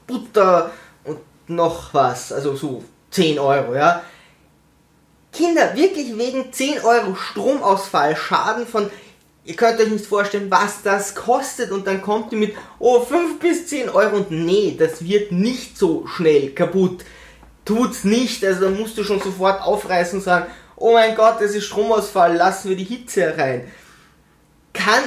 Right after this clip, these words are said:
ich irgendwo sehr schwer verstehen, aber Punkt ist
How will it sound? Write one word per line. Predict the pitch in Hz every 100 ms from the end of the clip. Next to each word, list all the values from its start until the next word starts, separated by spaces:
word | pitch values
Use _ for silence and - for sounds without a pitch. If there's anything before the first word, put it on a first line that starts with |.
| 202
ich | 226 185 214
irgendwo | 226 220 208 180 190
sehr | - 170 175 175
schwer | - 143 151 156
verstehen, | 160 - - 175 120 - - -
aber | 160 165 147 110 - - _ _ _ _ _ _ _
Punkt | - 302 403 403 -
ist | 127 -